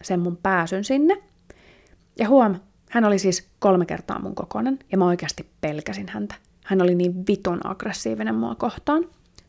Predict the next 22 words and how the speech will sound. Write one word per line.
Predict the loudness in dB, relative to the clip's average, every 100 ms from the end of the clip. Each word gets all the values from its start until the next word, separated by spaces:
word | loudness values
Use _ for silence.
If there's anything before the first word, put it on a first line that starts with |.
| _ 4
Ja |
miksi? | 4 4 2 -2 -2 _ _ _ _ _ 2
En | 4 4
tiedä. | 2 -2 -8 -18 _ _ _ _ _ _ _ _ -20 -20 -20 -20 _ _ 0
Ja | 0 0 0
tässä | 2 6
on | 6
esimerkiksi | 8 6 6 0
kaksi | -4 -4 0
miestä, | 2 2 0
kenen | -2 0
kanssa | 0 -4 -6 -6 -2
mä | 0
en |
suostu | 0 -2 -2
enää | -4 -6
ikinä | -6 -6 -6
tekemään | -12 -12 -10 -10
töitä. | -8 -10 -10 -16 _ _ _ _
En | 2 4 4 0 -8 _ _ _
koskaan. | 0 0 -2 -2 -2 -4 -8 _
Ja | -2 -2